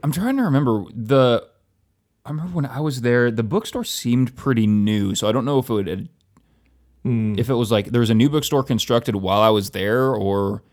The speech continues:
Speaker 1: there was a new one when I got there.
Speaker 2: Maybe.
Speaker 1: I don't remember. Wait, so does, uh, does Amanda have a master's?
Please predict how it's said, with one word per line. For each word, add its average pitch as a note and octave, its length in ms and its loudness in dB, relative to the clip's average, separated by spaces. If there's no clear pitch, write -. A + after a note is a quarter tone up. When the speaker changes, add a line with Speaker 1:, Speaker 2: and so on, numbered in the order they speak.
Speaker 1:
there G2+ 120 -2
was G#2 100 -4
a G#2+ 60 -2
new G#2 180 0
one G2+ 180 -2
when F#2+ 160 -6
I - 60 -16
got A2+ 320 -12
there. C#3 380 -6
Speaker 2:
Maybe. G2 300 -8
Speaker 1:
I - 40 -18
don't - 180 -16
remember. - 720 -14
Wait, D#3+ 240 4
so - 80 0
does, D#3+ 340 6
uh, C3+ 640 8
does C3+ 160 0
Amanda F3+ 240 4
have - 160 -4
a C#4+ 60 0
master's? - 500 -4